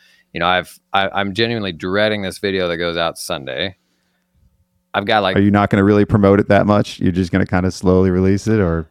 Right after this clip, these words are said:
Speaker 1: No, I always do. So, like, I, like, I've got, I've got the same process for how stuff gets promoted, like, the same level of investment goes into promoting every single video, because the other thing that I need to know is, what do people on the other side think of this? So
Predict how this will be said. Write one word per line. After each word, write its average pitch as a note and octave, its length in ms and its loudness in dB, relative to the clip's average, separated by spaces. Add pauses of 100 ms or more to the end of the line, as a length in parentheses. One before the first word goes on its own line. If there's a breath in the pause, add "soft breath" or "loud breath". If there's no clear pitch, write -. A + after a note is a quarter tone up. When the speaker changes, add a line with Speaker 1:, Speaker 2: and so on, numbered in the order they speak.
(120)
Speaker 1:
No, C3+ 160 2
I D3 140 4
always C#3+ 260 2
do. G2+ 260 -4
So, G#2+ 260 -4
like, G2 240 -2
I, G#2+ 260 0
like, G2 460 -4
I've G#2 180 -2
got, A2 140 -4
I've G#2 140 -2
got G#2 140 -4
the G2 60 -14
same A2+ 260 -8
process A2 420 -4
for A2+ 160 -10
how F#2+ 140 -4
stuff G2+ 360 -8
gets F#2 200 -10
promoted, B2+ 480 -4
like, G2 160 -4
the F#2 80 -12
same G#2 260 -10
level F#2+ 340 -6
of F2 200 -12 (160)
investment F2+ 520 -10
goes F2 240 -8
into F2 160 -12
promoting E2+ 440 -10
every F2 160 -8
single E2+ 240 -12
video, F2+ 260 -6
because F2 280 -8
the F#2+ 120 -6
other C#3 220 -2
thing F#2 200 -10
that E2+ 120 -6
I E2 60 -6
need E2 180 -10
to D#2 80 -10
know D#2 420 -8
is, F2 640 -6 (680)
what A2 260 0
do C#3 80 0
people C3+ 240 -4
on A#2+ 100 -4
the G#2 140 -4
other D3+ 180 0
side D#2 380 -6
think D2 200 -16
of A#1 140 -18
this? - 480 -20 (140)
So G2+ 520 -4